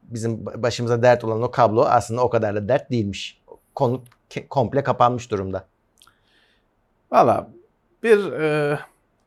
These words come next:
Speaker 2: ciddi bir güç tüketimi ortaya çıktı. Her hafta bunun başka bir haberi
Speaker 1: Hmm.
Speaker 2: yapılıyor.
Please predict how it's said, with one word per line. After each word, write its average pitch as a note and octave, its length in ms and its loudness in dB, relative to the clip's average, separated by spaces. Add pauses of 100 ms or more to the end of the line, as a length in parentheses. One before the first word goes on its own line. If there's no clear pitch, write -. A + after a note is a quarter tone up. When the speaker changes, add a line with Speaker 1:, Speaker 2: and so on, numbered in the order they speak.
(480)
Speaker 2:
ciddi E3+ 420 -4
bir D#3+ 60 2
güç D#3 460 -6 (480)
tüketimi C#3 480 -2
ortaya D#3 520 2
çıktı. A2+ 480 -2
Her F#3 180 6
hafta E3+ 340 4
bunun E3 260 -4
başka D#3 360 2
bir D#3 60 2
haberi C#3+ 280 0
Speaker 1:
Hmm. D#3+ 80 2
Speaker 2:
yapılıyor. G#2+ 520 2